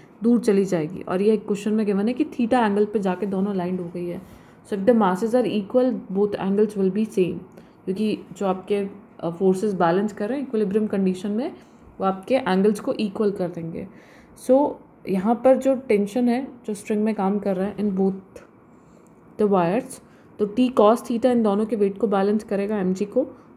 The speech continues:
और यदि हम इस ball पे, इस charge पे electrostatic force की बात करें तो वो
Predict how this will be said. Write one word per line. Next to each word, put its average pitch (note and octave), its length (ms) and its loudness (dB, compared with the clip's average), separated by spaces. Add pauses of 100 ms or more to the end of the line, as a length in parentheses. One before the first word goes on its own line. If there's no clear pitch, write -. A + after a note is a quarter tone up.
(140)
और G#3+ 180 4
यदि G#3 220 6
हम C4+ 180 2
इस C4 220 -6
ball G#3+ 200 4
पे, G#3+ 400 0
इस - 200 -12
charge F#3+ 320 0
पे A3 320 -4 (480)
electrostatic G#3 680 2
force A3 280 2
की B3+ 100 0
बात G3+ 300 0
करें G#3+ 240 0
तो C4 80 -2
वो B3+ 80 2